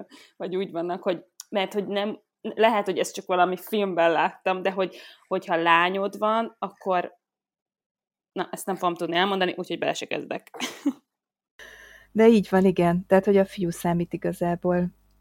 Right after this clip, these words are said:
Speaker 2: a fiú gyerekek, igen. Ö, tehát ezt nagyon röviden, én,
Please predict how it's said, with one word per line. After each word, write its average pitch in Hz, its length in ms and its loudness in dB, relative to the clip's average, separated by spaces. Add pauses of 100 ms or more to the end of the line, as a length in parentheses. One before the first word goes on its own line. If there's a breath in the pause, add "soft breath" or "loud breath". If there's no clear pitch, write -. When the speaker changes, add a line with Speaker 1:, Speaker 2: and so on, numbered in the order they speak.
(100)
Speaker 2:
a 180 80 -4
fiú 175 260 -2
gyerekek, 175 640 -4 (120)
igen. 175 460 -4 (1300 soft breath)
Ö, 175 80 0 (1700)
tehát 196 160 0
ezt 208 120 0
nagyon 185 240 4
röviden, 175 360 0
én, 190 200 0